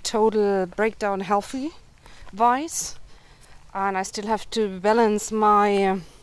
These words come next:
my job and my family. And then I did, uh, an educational part.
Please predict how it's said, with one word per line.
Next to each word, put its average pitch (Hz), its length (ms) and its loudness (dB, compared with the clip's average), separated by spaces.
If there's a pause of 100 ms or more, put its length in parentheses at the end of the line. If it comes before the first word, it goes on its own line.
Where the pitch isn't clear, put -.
(760)
my 208 220 0
job 247 300 0
and 196 180 -4
my 202 120 -4
family. 226 580 0
And 196 240 -6
then 208 160 0
I 202 120 0
did, 208 340 -2
uh, 202 340 -2 (560)
an 208 160 -4
educational 233 880 -4
part. - 640 -4